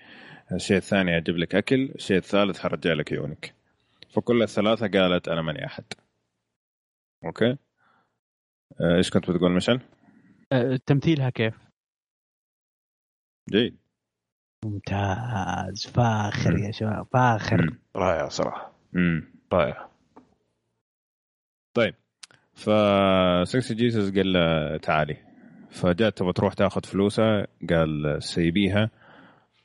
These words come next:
Speaker 1: آه، أنت ما أنت شحاتة، آه، anymore يعني. طبعا المفروض إن أنت ولا أحد يعني، فلو شحاتة برضو جزء إنك تكوني أحد يعني". جميل؟
Speaker 3: حلو.
Speaker 1: حلو الكلام.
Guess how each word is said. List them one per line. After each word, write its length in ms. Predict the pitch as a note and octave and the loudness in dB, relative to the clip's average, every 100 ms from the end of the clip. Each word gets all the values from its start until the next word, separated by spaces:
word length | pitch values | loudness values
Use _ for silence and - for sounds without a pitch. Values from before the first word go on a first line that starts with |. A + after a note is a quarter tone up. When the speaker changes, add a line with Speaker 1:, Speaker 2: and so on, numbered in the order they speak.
| - | -4
Speaker 1:
آه، 320 | D#2+ D#2+ D#2+ | 0 0 2
أنت 220 | F#2 F2+ | 0 2
ما 220 | F2+ F2 F2+ | 0 2 0
أنت 260 | - F2+ | -2 -4
شحاتة، 640 | E2 F2+ - F2 E2+ - - - _ _ _ - | -2 -2 0 0 0 -2 -4 -12 _ _ _ -8
آه، 800 | - D2+ D2+ D2+ - - - D#2 | -4 -2 -2 -4 -4 -4 -4 -2
anymore 280 | D#2 - - | -2 -2 -2
يعني. 220 | - - _ _ _ | -6 -10 _ _ _
طبعا 180 | G2 F2+ | 0 2
المفروض 560 | E2+ E2 E2+ - F2+ | 0 0 -2 0 0
إن 80 | E2 | 2
أنت 220 | E2+ E2 | 0 0
ولا 220 | D#2+ D#2 D2+ | 0 2 0
أحد 260 | - - | -4 -6
يعني، 200 | D2 - | -8 -8
فلو 300 | - - D2+ | -10 -8 -8
شحاتة 500 | - - - E2 - | -6 -8 -4 -4 -2
برضو 440 | D2+ D#2 D#2 D2+ - - | -2 -2 -2 -4 -6 -6
جزء 200 | E2+ E2 | -2 0
إنك 180 | D#2 D2+ | 0 -4
تكوني 360 | - E2+ D2 | -4 -4 -2
أحد 260 | C#2 - - | -4 -4 -8
يعني". 140 | - - _ _ _ _ _ - _ _ | -14 -16 _ _ _ _ _ -20 _ _
جميل؟ 300 | G2+ A2+ D#3 - _ _ _ _ _ _ _ | 0 2 0 -4 _ _ _ _ _ _ _
Speaker 3:
حلو. 200 | A2+ G2 - _ _ _ _ - | -2 -2 -6 _ _ _ _ -6
Speaker 1:
حلو 140 | A#2 G2 | -2 -2
الكلام. 260 | - - | -4 -12